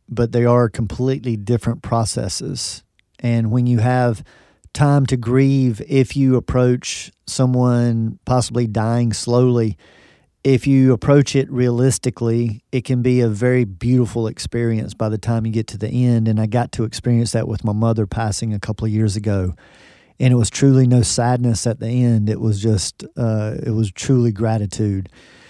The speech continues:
And that happened over many months. So the shock of something all of the sudden, there's not the same type of trauma that you have to deal with with something that's drawn out, because something that's drawn out, many times people will suffer,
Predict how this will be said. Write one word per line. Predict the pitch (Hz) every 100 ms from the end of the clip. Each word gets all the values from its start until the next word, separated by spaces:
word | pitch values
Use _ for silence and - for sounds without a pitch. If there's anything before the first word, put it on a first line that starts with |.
| - _ _
And | 131 135
that | 147 139
happened | 139 143 131 127
over | 123 123
many | 117 120 113
months. | 107 104 - - - - _
So | - - 127 120 113 - _ -
the | 127
shock | 117 - 156 165 151
of | 165 143 131 113 - _ _ _
something | - 151 143 147
all | 123 139
of | 139
the | 110 107
sudden, | - 143 143 123 117 113 - _ _ _ _ _ _ -
there's | 151 147 135 127 - - -
not | 147 139 147 156
the | - 123
same | - 147 143
type | 135 139 131
of | 120 117 98
trauma | - - 139 131 127
that | 120 -
you | 131
have | 104
to | -
deal | 127 127
with | 123 120 107
with | 113
something | - 117 123
that's | 117 101
drawn | 131 123 123
out, | 123
because | 120 113 120 113
something | - - 147 139 147
that's | 135 113
drawn | 135 131 123
out, | 127 131 123 - -
many | - 127 127
times | 117 127 123 107
people | 131 131 120
will | 113 120 117 107
suffer, | - - 135 123 135 123 117 107